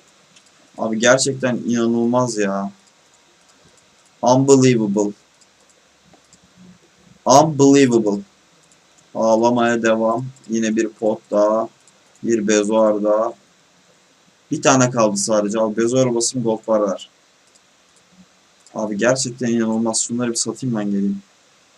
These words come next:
Dostlar elli tane daha aldım. Devam edelim bakalım.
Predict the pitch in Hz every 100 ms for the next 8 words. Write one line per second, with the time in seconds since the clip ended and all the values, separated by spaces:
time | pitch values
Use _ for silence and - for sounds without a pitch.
0 | _ _ _ _ _ _ _ - - -
1 | _ _ _ - 113 127 131 147 127 127
2 | 143 156 143 135 135 147 143 117 123 131
3 | - _ _ _ _ _ _ _ _ _
4 | _ _ _ _ _ _ _ _ _ _
5 | 113 139 156 139 117 104 101 95 98 104
6 | -